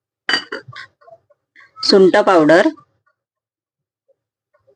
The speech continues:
खसखस घालून घेऊ. मग जो आपण चुरून ठेवलेला डिंक आहे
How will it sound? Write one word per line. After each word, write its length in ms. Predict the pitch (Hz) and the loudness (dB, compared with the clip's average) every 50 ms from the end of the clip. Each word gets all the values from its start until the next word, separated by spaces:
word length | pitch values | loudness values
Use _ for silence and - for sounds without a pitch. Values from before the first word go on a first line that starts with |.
| _ _ _ _ _ _ _ _ _ _ _ _ _ _ _ _ _ _ _ _ _ _ _ _ _ _ _ _ _ _ _ _ _ - _ _ _ _ _ _ - | _ _ _ _ _ _ _ _ _ _ _ _ _ _ _ _ _ _ _ _ _ _ _ _ _ _ _ _ _ _ _ _ _ -20 _ _ _ _ _ _ -6
खसखस 440 | - 202 180 - - - 208 202 202 | -2 -2 -2 -2 0 -2 -2 0 0
घालून 360 | 196 240 220 330 165 160 160 | 0 0 2 2 4 4 4
घेऊ. 260 | 156 151 151 175 262 330 - _ _ _ _ _ _ _ _ _ _ _ _ _ _ _ _ _ _ _ _ _ _ _ _ _ _ _ _ _ _ _ _ _ _ _ _ - 123 - _ _ _ _ _ _ - 1077 1077 - _ _ _ _ _ _ - - - - - - _ _ _ - | 4 4 2 2 0 0 -2 _ _ _ _ _ _ _ _ _ _ _ _ _ _ _ _ _ _ _ _ _ _ _ _ _ _ _ _ _ _ _ _ _ _ _ _ -20 -20 -20 _ _ _ _ _ _ -20 -20 -20 -20 _ _ _ _ _ _ -10 -10 -8 -8 -8 -10 _ _ _ -2
मग 140 | 180 185 | 0 2
जो 140 | 175 170 202 | 2 4 4
आपण 400 | 202 196 190 - 196 202 233 254 262 - _ _ _ _ _ _ - | 2 2 2 0 0 0 0 0 -2 -4 _ _ _ _ _ _ -2
चुरून 320 | 208 196 190 202 220 220 | 0 2 2 2 0 -2
ठेवलेला 480 | 240 233 202 190 190 190 196 196 202 196 | 0 2 4 4 4 4 4 2 2 2
डिंक 320 | 190 190 185 185 170 - | 0 0 -2 -2 0 0
आहे 360 | 196 185 175 165 180 165 190 | 0 0 0 0 0 0 0